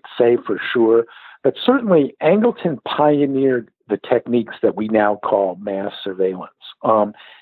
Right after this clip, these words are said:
and he did this by mass surveillance of the U S mails, starting in the nineteen fifties. Um,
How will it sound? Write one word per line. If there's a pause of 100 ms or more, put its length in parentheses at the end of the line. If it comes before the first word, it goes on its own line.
and
he
did
this
by
mass (100)
surveillance
of
the
U
S
mails, (260)
starting
in
the
nineteen
fifties. (600)
Um,